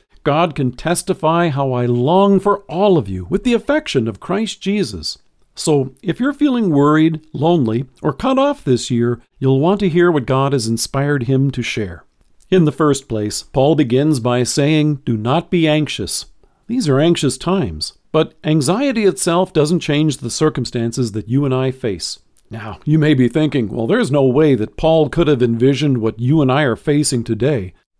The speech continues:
Even apart from a global pandemic, it's unlikely that you and I have ever arrived at a Thanksgiving day without some worries weighing heavily on our thoughts.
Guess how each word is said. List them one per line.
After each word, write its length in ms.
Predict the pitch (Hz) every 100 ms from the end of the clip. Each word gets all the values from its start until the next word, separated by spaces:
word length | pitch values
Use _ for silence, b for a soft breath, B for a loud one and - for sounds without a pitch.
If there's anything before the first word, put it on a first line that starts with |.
| -
Even 300 | 269 233 156
apart 420 | 135 - 175 170
from 180 | 139 113
a 60 |
global 420 | 104 107 147 151 151
pandemic, 640 | 139 139 123 135 107 - - _
it's 160 | 185 226
unlikely 500 | 202 202 233 233 226
that 200 | 147 101
you 180 | 143 190
and 80 |
I 200 | 160 165
have 200 | 156 110 -
ever 240 | 170 196
arrived 580 | 151 110 110 123 143 147
at 120 | 127
a 80 | 107
Thanksgiving 680 | - 156 151 - 151 160 143
day 240 | 127 156
without 400 | 139 - 120 180
some 440 | - - 208 294 131
worries 400 | 104 104 113 107
weighing 440 | 110 156 165 143
heavily 360 | 147 160 156 143
on 120 | 135
our 160 | 135
thoughts. 520 | 127 196 196 - -